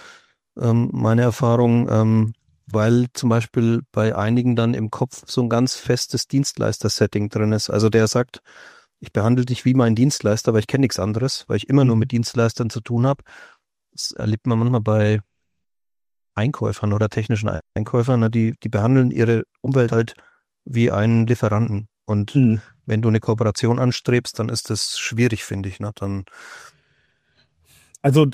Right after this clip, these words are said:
Speaker 2: äh, da, da stimme ich voll zu. Wenn ich jetzt halt auf unsere, also auf Ludwig Meister schaue, äh, wir haben auf der einen Seite viele Kunden,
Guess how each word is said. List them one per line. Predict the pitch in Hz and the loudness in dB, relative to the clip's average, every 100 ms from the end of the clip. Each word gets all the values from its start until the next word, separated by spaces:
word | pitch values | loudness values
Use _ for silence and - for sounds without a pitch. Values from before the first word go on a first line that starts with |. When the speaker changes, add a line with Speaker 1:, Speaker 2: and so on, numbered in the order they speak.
| - | -2
Speaker 2:
äh, | - 156 139 139 - 143 | 2 4 4 2 -2 -2
da, | 143 139 | 0 0
da | 139 139 | 2 0
stimme | - 170 | 2 0
ich | 143 | 2
voll | 147 135 | 0 0
zu. | - 208 | 0 0
Wenn | 175 151 | 2 2
ich | 151 | 2
jetzt | 143 | 2
halt | 147 | 2
auf | 135 127 | 0 0
unsere, | 165 165 147 143 | 0 2 2 2
also | 120 131 | 2 2
auf | 117 | 0
Ludwig | 156 147 123 | -2 0 0
Meister | 123 151 180 | 0 0 -2
schaue, | 156 139 139 160 165 | -2 0 0 -2 -2
äh, | 143 123 | -4 0
wir | 139 | 0
haben | 131 139 | 2 2
auf | 131 - | 2 0
der | 117 | 0
einen | 139 147 | 0 0
Seite | 135 131 131 120 | 0 0 0 -2
viele | - 165 151 | 0 2 2
Kunden, | - 147 170 - 170 160 | 2 0 0 0 2 2